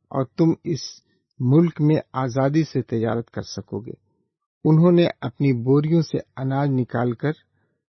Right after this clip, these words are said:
دیکھا کہ ہر ایک کی بوری میں اس کے پیسوں کی تھیلی رکھی ہوئی ہے۔ یہ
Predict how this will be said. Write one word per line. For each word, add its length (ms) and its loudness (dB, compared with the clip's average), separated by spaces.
دیکھا 560 0
کہ 120 -2
ہر 140 4
ایک 280 2
کی 160 -2
بوری 340 2
میں 220 0
اس 180 -2
کے 160 0
پیسوں 440 -4
کی 160 -8
تھیلی 480 -6
رکھی 280 -6
ہوئی 220 -6
ہے۔ 40 -16
یہ 200 6